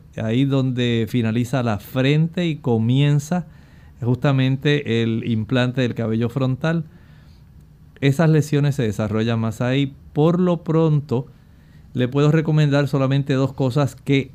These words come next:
alivian el problema, pero no lo eliminan. Una es el aceite de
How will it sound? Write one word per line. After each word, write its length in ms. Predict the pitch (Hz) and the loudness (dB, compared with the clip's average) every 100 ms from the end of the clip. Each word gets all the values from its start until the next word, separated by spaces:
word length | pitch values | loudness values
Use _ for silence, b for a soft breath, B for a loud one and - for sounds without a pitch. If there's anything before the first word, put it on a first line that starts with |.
| - | -4
alivian 1160 | 123 120 123 127 151 170 165 190 190 196 208 190 - - | 0 2 4 4 4 4 2 4 4 4 2 0 -8 -8
el 180 | - 123 | 0 0
problema, 760 | 120 120 110 120 123 113 92 85 - | 0 0 2 2 2 2 -4 -10 -4
pero 260 | 113 110 107 | 0 2 2
no 420 | 110 113 127 143 | 2 2 4 4
lo 160 | 143 | 2
eliminan. 640 | 120 104 95 107 104 90 95 - - - b b b b - | 2 0 0 -2 -2 -4 -12 -18 -20 -20 b b b b -6
Una 360 | 127 135 147 139 | 0 2 4 2
es 180 | 143 - | 0 -2
el 140 | 123 113 | -2 0
aceite 640 | 107 - 135 143 143 139 | -2 -2 0 0 0 -4
de 280 | 113 131 139 | -2 -2 -4